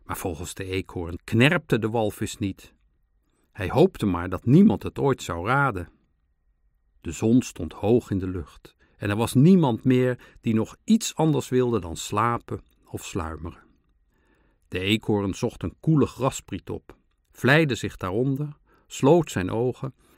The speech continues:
en droomde van een rode ijsberg die over zee aankwam drijven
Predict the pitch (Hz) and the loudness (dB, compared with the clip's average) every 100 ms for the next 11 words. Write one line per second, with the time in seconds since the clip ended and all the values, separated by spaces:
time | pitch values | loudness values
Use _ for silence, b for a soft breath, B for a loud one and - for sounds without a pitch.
0 | - 78 76 87 110 123 - - 87 85 | -12 -10 -4 2 4 4 2 -4 -4 0
1 | 98 123 151 110 - 120 139 - - 92 | 4 6 6 4 0 0 0 -2 -6 -6
2 | 90 - 107 107 117 - 143 139 123 147 | -8 -6 -4 -4 -2 2 4 4 2 2
3 | - 107 92 90 90 87 - | 0 -2 -4 -4 -6 -8 -10